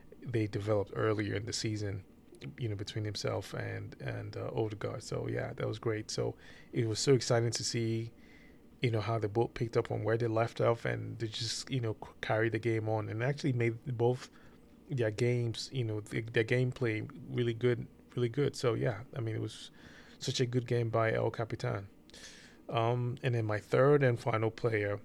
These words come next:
Thomas Partey. He was the general in the midfield, and he bossed it majority of the game. Handled the press really well. He dictated our angles of pressure and how the flow of the passes were really coming. In fact, even his pass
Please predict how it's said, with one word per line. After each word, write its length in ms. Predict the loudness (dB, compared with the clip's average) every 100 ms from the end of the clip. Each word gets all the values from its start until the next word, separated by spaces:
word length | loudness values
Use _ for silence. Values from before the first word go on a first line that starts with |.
| -14 -20 -2
Thomas 260 | 2 2 2
Partey. 400 | 2 2 0 -6
He 200 | -6 0
was 360 | 8 12 12 10
the 60 | 6
general 300 | 4 4 2
in 60 |
the 60 | -2
midfield, 480 | -2 -2 -2 -2 -4 -12 -18 -20 -8 -6
and 140 | 0
he 100 | 0
bossed 560 | 2 4 4 4 -4 -10 -2
it 240 | -2 0
majority 560 | -2 4 6 6 6 2
of 120 | 0
the 100 | -2
game. 320 | -2 -4 -6 -14 -20 -20 -20 -20 -16
Handled 380 | -4 0 2 2
the 60 | 0
press 400 | 4 4 4 0
really 200 | 0 2
well. 380 | 4 4 4 2
He 140 | -4
dictated 560 | -6 -6 0 2 4 2
our 260 | 2 0
angles 340 | 0 0 0 -2
of 160 | -2
pressure 480 | 0 0 0 0 0
and 120 | 0
how 280 | -2 0 0
the 80 | -2
flow 400 | -8 0 2 2
of 100 | 2
the 80 | -4
passes 580 | -4 -6 -2 -4 -4 -10 -20 -20 -12
were 120 | -6 -2
really 220 | 0 0
coming. 360 | 0 -2 -2
In 100 | -6
fact, 320 | -2 0 0 -2
even 340 | -2 -4 -4 -10 -20 -20 -6
his 220 | 0 0 -2
pass 480 | -2 0 0 -4